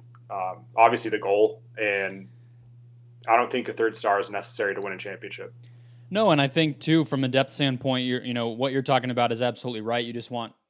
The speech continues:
Speaker 2: the most talent that you can get, period, even if it's not concentrated at the top of the roster. But I think the other part that
Speaker 1: Mm-hmm.
Speaker 2: we're seeing with the more parity that there is in the league is, you know, the Warriors could afford to not have depth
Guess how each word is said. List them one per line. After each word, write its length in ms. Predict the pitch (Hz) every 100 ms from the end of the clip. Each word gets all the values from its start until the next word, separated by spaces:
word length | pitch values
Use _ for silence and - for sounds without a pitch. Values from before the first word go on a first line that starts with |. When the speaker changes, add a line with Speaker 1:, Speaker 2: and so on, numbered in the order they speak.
| _ 135
Speaker 2:
the 80 |
most 260 | 143 147 -
talent 380 | 131 135 131 117
that 100 | 120
you 160 | 127
can 220 | 123 120 117
get, 320 | 123 117 -
period, 520 | 139 135 127 120 113
even 260 | 123 120 117
if 120 | 113
it's 140 | 117
not 220 | 127 117 -
concentrated 720 | 120 113 120 107 120 110 104
at 80 | 107
the 80 | -
top 280 | 127 131
of 60 | 123
the 60 | 107
roster. 460 | 107 101 - 110
But 160 | 101 110
I 40 |
think 200 | 107 120
the 80 | 117
other 180 | 117 139
part 260 | 131 110
that 60 | 104
Speaker 1:
Mm-hmm. 80 | 113
Speaker 2:
we're 80 | 104
seeing 380 | - 127 123
with 200 | 110 104 _ _ _ _ _ _ - - -
the 140 | 131
more 260 | 147 151 139
parity 400 | - 135 147 147
that 160 | 131
there 180 | 123 123
is 160 | 131 127
in 60 |
the 80 | 120
league 340 | 107 147 180 123
is, 380 | 117 113 104 - _ _ _ _ _
you 60 | 147
know, 180 | 123
the 120 | 123 135
Warriors 500 | 156 202 170 143 -
could 160 | 143
afford 460 | - - 160 131 -
to 100 | 120
not 300 | 113 120 120
have 560 | 120 117 117 107 95 - _ _ _ _ _ _ _ - - - - - - - 123
depth 420 | 120 107 -